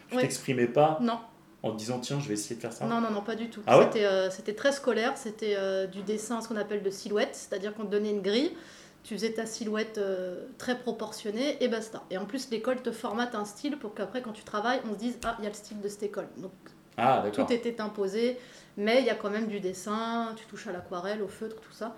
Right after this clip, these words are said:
Speaker 1: Ça, c'est où et c'est en quelle année ?
Speaker 2: Ouh là là, euh, c'était dans les années deux mille et c'était, euh, l'école, euh, Albert Demain vers Vano du Roc.
Speaker 1: D'accord.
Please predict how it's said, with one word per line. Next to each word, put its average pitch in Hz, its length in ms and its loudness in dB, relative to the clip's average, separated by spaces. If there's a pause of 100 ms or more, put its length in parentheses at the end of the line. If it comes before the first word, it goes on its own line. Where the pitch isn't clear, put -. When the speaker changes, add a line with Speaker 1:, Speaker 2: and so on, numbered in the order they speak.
Speaker 1:
Ça, - 260 -2
c'est 143 180 -2
où 175 200 0
et 185 40 0
c'est 160 140 -4
en 135 60 -2
quelle 135 200 2
année ? 147 180 -2 (720)
Speaker 2:
Ouh 254 100 -2
là 269 80 4
là, 240 300 2
euh, 196 720 2
c'était 226 440 -2
dans 220 120 4
les 220 220 6
années 214 200 4
deux 208 220 2
mille 285 500 6
et 208 60 4
c'était, 254 640 2
euh, 226 280 0
l'école, 240 800 2
euh, 208 320 4
Albert 233 380 4
Demain 240 420 2
vers 220 160 0
Vano 240 280 4
du 240 120 2
Roc. 214 440 0
Speaker 1:
D'accord. 139 320 0